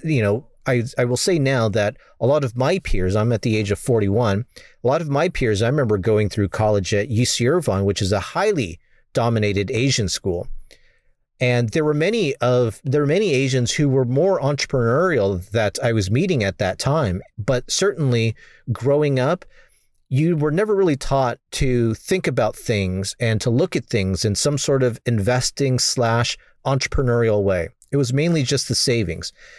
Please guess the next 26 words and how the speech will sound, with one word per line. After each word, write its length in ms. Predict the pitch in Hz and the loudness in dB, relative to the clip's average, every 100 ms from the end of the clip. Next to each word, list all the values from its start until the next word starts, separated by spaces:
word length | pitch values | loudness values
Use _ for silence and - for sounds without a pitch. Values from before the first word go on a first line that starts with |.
| - | -6
And 120 | 127 | -4
so 120 | - 131 | 0 0
this 220 | 131 - | 0 -2
is 140 | 131 | -2
where 320 | 139 131 127 - _ | 2 2 0 -4 _
just 240 | 151 147 | -2 -2
the 60 | 160 | -2
basics 680 | 120 175 202 - - - - - | 0 0 0 -4 -8 -10 -8 -4
of 200 | 110 101 | -4 -2
getting 280 | 131 135 | 0 0
a 60 | 117 | 0
job 540 | 98 117 110 143 160 - | 0 0 2 0 -2 -6
was 340 | 127 117 104 - | 0 2 0 -4
really 600 | 117 120 160 160 156 143 - _ _ - | -4 0 2 2 2 0 -4 _ _ -6
the 80 | - | -6
key 680 | - - 165 156 156 147 - _ _ 101 | -4 -2 0 2 0 -2 -6 _ _ -6
basic 520 | 127 135 127 - - - | -2 -2 0 -2 -4 -4
value 760 | 107 117 113 113 107 104 123 | -2 2 2 2 0 0 -2
that 300 | 104 107 131 | -2 -2 0
your 140 | 107 | -2
parents 420 | 98 127 123 117 113 | 0 2 0 0 0
wanted 300 | 110 107 - | 0 0 0
to 140 | 117 | 0
instill 420 | 101 - - 123 | 0 -2 0 0
in 120 | 104 85 | 0 -2
you. 180 | 82 | -6